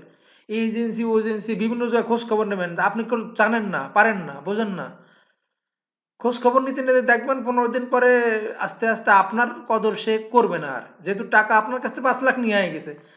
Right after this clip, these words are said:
এখন আপনার আর অত মূল্যায়ন নেই ভাই, আপনি গেলেন বা না গেলেন, এটা কি তার কোনো বিষয়?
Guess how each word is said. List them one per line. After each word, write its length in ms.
এখন 220
আপনার 400
আর 220
অত 200
মূল্যায়ন 480
নেই 100
ভাই, 100
আপনি 200
গেলেন 420
বা 100
না 200
গেলেন, 240
এটা 100
কি 100
তার 180
কোনো 200
বিষয়? 360